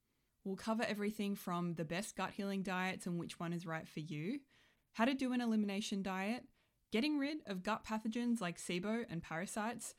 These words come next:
repairing leaky gut, and so much more. You'll also get a one-on-one consultation with me to create your personalized gut healing protocol. And you'll have the option to order the G I Map gut microbiome test and have it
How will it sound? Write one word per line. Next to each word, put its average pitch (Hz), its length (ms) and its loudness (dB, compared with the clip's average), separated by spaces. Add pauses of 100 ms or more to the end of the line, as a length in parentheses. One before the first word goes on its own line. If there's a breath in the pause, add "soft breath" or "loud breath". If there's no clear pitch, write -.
(340 soft breath)
repairing 175 400 0
leaky 165 320 -2
gut, 294 280 2 (580)
and 226 200 6
so 196 200 0
much 180 260 -2
more. - 260 -8 (560)
You'll 202 200 6
also 247 360 4
get 220 360 4
a 180 100 2
one-on-one 220 480 6
consultation 226 880 0
with 220 240 2
me 233 440 4
to 196 160 4
create 185 520 0
your 254 100 2
personalized 180 840 0 (160)
gut 147 160 0
healing 151 340 -2
protocol. - 580 -10 (420)
And 233 120 8
you'll 269 120 8
have 277 160 2
the 269 80 6
option 269 400 6
to 240 80 2
order 196 240 4
the 220 100 4
G 214 160 4
I 208 160 4
Map 185 280 2 (120)
gut 156 220 2
microbiome 202 680 2
test 180 400 -2
and 160 120 -4
have 156 260 -2
it 220 80 4